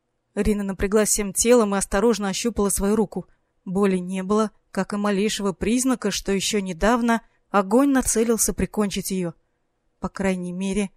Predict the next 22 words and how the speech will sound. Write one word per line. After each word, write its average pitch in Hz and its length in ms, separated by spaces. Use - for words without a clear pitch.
она 196 460
так 180 220
себе 170 380
нафантазировала. 180 840
Может, 202 340
показалось? 202 680
Рина 196 340
схватилась 190 520
за 190 100
эту 190 240
мысль, 196 280
как 180 200
за 185 100
соломинку. 185 640
Плавными, 226 600
осторожными 202 640
движениями 202 840
Рина 226 280
подползла 202 560
к 180 40
ближайшей 190 520
книге. 185 460